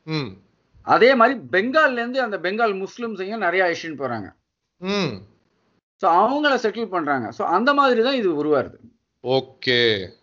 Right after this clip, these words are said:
Speaker 1: ஓகே, ஓகே.
Speaker 2: ஆ.
Speaker 1: So, instead of இந்த இந்தோனேஷியாக்கோ, மலேசியாக்கோ, அங்கெல்லாம் வந்து கடல் வழியா போகாத மா-, அந்த மாதிரி போகாம, இவங்க வந்து இந்த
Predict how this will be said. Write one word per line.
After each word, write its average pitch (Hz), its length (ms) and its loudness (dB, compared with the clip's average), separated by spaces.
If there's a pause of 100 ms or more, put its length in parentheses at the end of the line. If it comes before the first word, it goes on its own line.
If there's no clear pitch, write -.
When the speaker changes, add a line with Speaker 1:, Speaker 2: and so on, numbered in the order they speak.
(160)
Speaker 1:
ஓகே, 123 480 0
ஓகே. 110 440 -4
Speaker 2:
ஆ. 147 120 4
Speaker 1:
So, 165 140 6
instead 151 280 0
of 185 180 4
இந்த 131 500 -4 (420)
இந்தோனேஷியாக்கோ, 151 1000 0
மலேசியாக்கோ, 139 880 -2
அங்கெல்லாம் 131 300 -2
வந்து 143 220 -4 (140)
கடல் 143 340 2
வழியா 185 540 -2 (220)
போகாத 143 640 -2
மா-, 165 300 -8
அந்த 147 260 -2
மாதிரி 180 260 0
போகாம, 139 500 -4 (460)
இவங்க 170 260 0
வந்து 160 220 0
இந்த 151 180 -4